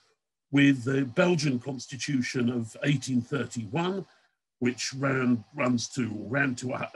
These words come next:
about eighty pages, the German Grundgesetz of nineteen forty-nine, which is a hundred and thirty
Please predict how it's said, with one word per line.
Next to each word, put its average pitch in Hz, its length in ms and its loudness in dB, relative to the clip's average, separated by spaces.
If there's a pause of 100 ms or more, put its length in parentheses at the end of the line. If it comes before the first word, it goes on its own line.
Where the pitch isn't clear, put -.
about 120 320 -4
eighty 160 400 0
pages, 156 760 -2 (720)
the 139 80 2
German 147 560 4
Grundgesetz 160 1000 0
of 117 140 -4
nineteen 147 440 -2
forty-nine, 147 880 -2
which 120 180 -8
is 120 80 -6
a 120 60 -4
hundred 165 360 -2
and 127 160 -8
thirty 180 520 -4